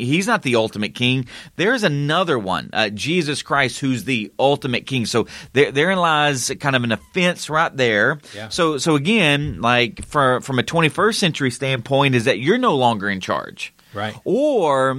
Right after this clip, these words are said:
Speaker 1: that, y-, y-, you know, religion is no longer in charge. Uh, you know, Allah is no, y-, you know, um, or Muhammad, like, so th-, they're no longer the supreme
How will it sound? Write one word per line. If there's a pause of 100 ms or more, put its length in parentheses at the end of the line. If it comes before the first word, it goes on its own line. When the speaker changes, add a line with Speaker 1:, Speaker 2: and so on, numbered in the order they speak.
Speaker 1:
that,
y-,
y-,
you
know,
religion
is
no
longer
in
charge. (300)
Uh,
you
know,
Allah
is
no,
y-,
you
know,
um, (600)
or
Muhammad,
like,
so
th-,
they're
no
longer
the
supreme